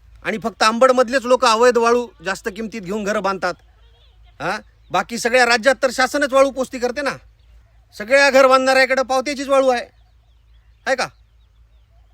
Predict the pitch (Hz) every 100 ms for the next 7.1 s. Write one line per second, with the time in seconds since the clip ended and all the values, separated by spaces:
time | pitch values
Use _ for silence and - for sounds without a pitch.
0 | _ _ _ - 170 240 220 180 139 -
1 | 202 175 180 202 - 190 190 247 202 214
2 | 226 220 214 170 180 151 - _ _ _
3 | - _ _ - 190 156 202 220 220 208
4 | 208 202 202 160 208 233 233 - 220 240
5 | 190 120 185 190 214 202 220 214 196 202
6 | 208 202 202 202 208 202 208 185 208 202